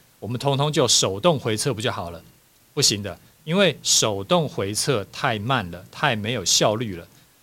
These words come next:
如果你的策略其实还没有定型，你还在制作策略的时候，每一次啊，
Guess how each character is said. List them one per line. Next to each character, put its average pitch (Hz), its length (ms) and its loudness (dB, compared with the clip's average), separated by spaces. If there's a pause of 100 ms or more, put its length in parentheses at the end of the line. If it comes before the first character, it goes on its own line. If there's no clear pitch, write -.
(380)
如 190 160 2
果 233 140 4
你 123 80 0
的 117 100 2
策 190 260 4
略 156 260 4 (420)
其 139 160 -2
实 165 140 2
还 127 160 2
没 151 100 2
有 131 100 4
定 131 220 0
型， 98 320 -2 (520)
你 123 240 -2
还 120 220 2
在 165 160 4
制 202 340 2
作 131 280 2
策 147 240 0
略 127 160 0
的 95 100 -4
时 - 180 -2
候， 95 240 -8 (1600)
每 135 280 0
一 190 40 0
次 220 220 0
啊， 110 200 2